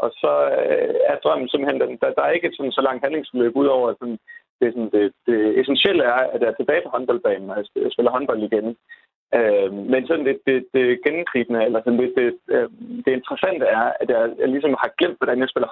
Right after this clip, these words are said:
håndbold. Jeg, jeg kan ligesom ikke rigtig finde ud af hverken at gribe bolden eller kaste den. Øh, så det er ligesom sådan den der følelse af, og, øh, ja, at det, det, det er besværligt, og det, det føles måske endda, jeg ved ikke, om man siger pinligt er et ord, men, øh,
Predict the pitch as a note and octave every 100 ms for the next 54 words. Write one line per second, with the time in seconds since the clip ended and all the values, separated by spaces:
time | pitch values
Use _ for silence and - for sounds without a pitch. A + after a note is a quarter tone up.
0 | A2 B2+ A2+ G2+ A2 - B2 - C3 C#3+
1 | C#3 C#3+ - A#2 C#3 C#3 B2+ A2+ A#2+ B2+
2 | B2+ A2+ D3 D#3+ - A#2+ A#2+ A2+ - C#3
3 | C3+ _ G#3 G3+ - - - _ - A#2+
4 | G#2 G#2+ A2 B2+ C#3+ D3+ C#3+ C#3+ C#3 C#3
5 | C3 C#3+ C#3 C#3+ B2+ B2+ B2 - - A#2
6 | G#2+ G#2 G2 - _ _ _ _ _ -
7 | C3+ B2 - _ - - A#2+ B2 B2+ A#2+
8 | A2+ A2 A2 A2+ - _ _ - C3 -
9 | - D3 C#3 A2 - A2+ A#2+ - C#3 C3+
10 | A#2+ B2+ A#2+ G#2+ A2 A2 A#2 C3 G#2 G2+
11 | A2 G#2 - C#3 D#3+ D3 A2+ A2+ A#2 A2
12 | G#2+ - - _ _ - A#2+ A2 G#2+ G2+